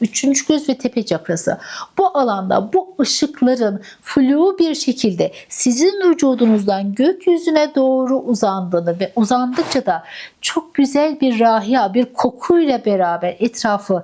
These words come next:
çünkü koku da kullandınız, sizin etrafınızı sardığınızı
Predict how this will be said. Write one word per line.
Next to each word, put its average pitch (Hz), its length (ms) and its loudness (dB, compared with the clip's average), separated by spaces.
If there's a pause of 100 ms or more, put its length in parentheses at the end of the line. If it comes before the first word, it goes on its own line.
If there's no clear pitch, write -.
(180)
çünkü 220 340 0
koku 214 340 -4
da 202 60 0
kullandınız, 190 720 0 (260)
sizin 240 420 0
etrafınızı 214 680 0
sardığınızı 170 840 -2